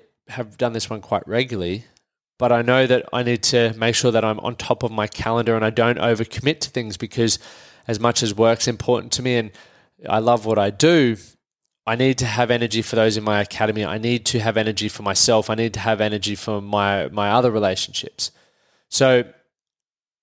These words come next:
making sure that you take those lessons will help you foster growth while giving you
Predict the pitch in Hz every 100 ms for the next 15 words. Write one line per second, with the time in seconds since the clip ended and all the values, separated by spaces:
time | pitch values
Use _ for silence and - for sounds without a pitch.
0 | _ _ _ _ _ _ 139 147 156 143
1 | 143 123 123 - 131 123 117 107 117 117
2 | - 120 120 107 - 123 120 120 113 -
3 | 120 110 - 110 117 110 110 113 113 139
4 | 139 131 131 131